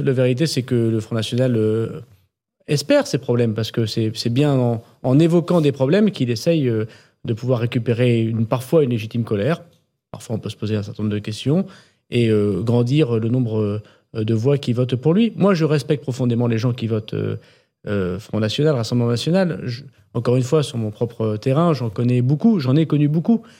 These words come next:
Et lorsqu'on leur apporte à ces personnes, euh, d'abord le fait qu'on regarde la réalité en face et qu'on, on leur explique que les solutions simplistes et,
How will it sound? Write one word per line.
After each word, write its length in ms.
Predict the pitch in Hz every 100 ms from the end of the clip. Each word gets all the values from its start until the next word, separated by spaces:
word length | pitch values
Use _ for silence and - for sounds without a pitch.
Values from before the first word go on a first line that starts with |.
| _ _
Et 80 | 135
lorsqu'on 480 | 160 - - 143 131
leur 160 | 135 127
apporte 340 | 131 143 -
à 60 | 117
ces 120 | 123
personnes, 500 | 120 - 131 123 110 - _ _ -
euh, 80 | 107
d'abord 360 | 113 123 117
le 120 | 113 110
fait 200 | 139 131
qu'on 140 | 127
regarde 300 | 113 127 135
la 80 | 117
réalité 320 | 113 113 127
en 100 | 117
face 420 | 107 127 120 - - - _ -
et 160 | 127
qu'on, 640 | 127 127 123 - - - 123 123 -
on 100 | 127
leur 360 | 123 123 135
explique 300 | 165 - 233
que 80 | -
les 80 | 131
solutions 400 | 120 135 127 143
simplistes 560 | - 135 160 151 - 123
et, 240 | 117 110